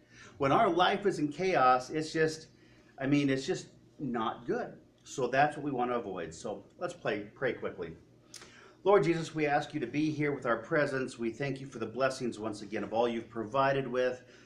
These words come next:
uh, through, um, those who are faithful to you with the building and the ongoing ministry and all that you've been able to do. We thank you for joining us this morning. Lord, as we wrap up this short series, uh, we pray that we would be in sync with you as we begin this,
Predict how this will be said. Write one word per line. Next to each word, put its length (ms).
uh, 240
through, 460
um, 420
those 340
who 100
are 120
faithful 500
to 160
you 320
with 260
the 60
building 540
and 100
the 80
ongoing 460
ministry 680
and 180
all 220
that 120
you've 140
been 80
able 200
to 140
do. 260
We 120
thank 260
you 60
for 120
joining 380
us 140
this 240
morning. 360
Lord, 260
as 140
we 260
wrap 360
up 160
this 160
short 320
series, 540
uh, 260
we 100
pray 440
that 180
we 120
would 180
be 260
in 200
sync 340
with 160
you 240
as 100
we 80
begin 320
this, 280